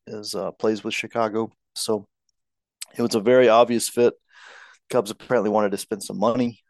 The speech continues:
um, and kinda get back to trying to win. That division is really bad. So,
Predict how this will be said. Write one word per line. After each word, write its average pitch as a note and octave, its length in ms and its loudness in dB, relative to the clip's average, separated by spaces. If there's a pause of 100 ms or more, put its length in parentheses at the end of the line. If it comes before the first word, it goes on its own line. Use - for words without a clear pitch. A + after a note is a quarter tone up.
(100)
um, F#2 500 -10
and F2+ 320 -16
kinda G2 300 -10
get - 220 -10
back G2 200 -8
to - 100 -16
trying G2+ 220 -6
to G2 80 -6
win. A2 400 -2 (640)
That G2 100 2
division G#2+ 380 0
is G2 120 -2
really G#2+ 240 4
bad. G#2+ 360 0 (100)
So, F#2+ 380 -10